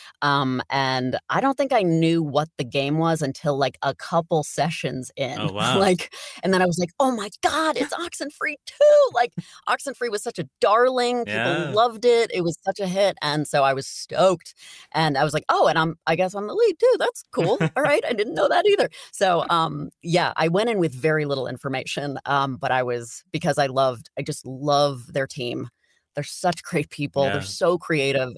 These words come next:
Speaker 1: and just nice people. So it was a joy to work with. I would have done two lines for them if they asked me
Speaker 2: <laughs>
Speaker 1: to, like,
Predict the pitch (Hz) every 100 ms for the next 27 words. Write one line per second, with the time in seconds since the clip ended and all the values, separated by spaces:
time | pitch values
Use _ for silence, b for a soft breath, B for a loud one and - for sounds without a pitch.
0 | - 120 120 - 170 - 151 190 226 -
1 | - - 208 - 123 - 151 147 - B
2 | B 143 147 - 147 139 127 120 120 127
3 | 113 139 139 120 - 151 127 - - 160
4 | 135 135 135 - 127 123 123 - 170 -
5 | 151 - - 67 - -